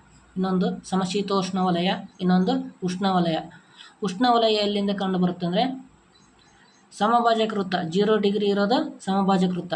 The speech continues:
ಸಮಭಾಜಕ ವೃತ್ತದಿಂದ ಇಪ್ಪತ್ತ್ಮೂರುವರೆ ಡಿಗ್ರಿ ಮಕರ ಸಂಕ್ರಾಂತಿ ವೃತ್ತದವರೆಗೆ, ಮತ್ತೆ ಜೀರೋ ಡಿಗ್ರಿಯಿಂದ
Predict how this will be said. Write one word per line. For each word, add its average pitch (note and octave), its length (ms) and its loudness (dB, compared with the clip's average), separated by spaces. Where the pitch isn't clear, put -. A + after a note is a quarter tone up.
ಸಮಭಾಜಕ G#3+ 840 2
ವೃತ್ತದಿಂದ G3 560 -2
ಇಪ್ಪತ್ತ್ಮೂರುವರೆ G3+ 760 0
ಡಿಗ್ರಿ G3 560 0
ಮಕರ F#3 220 2
ಸಂಕ್ರಾಂತಿ G3+ 540 0
ವೃತ್ತದವರೆಗೆ, F3+ 760 0
ಮತ್ತೆ - 760 -6
ಜೀರೋ G3+ 320 2
ಡಿಗ್ರಿಯಿಂದ G3+ 540 2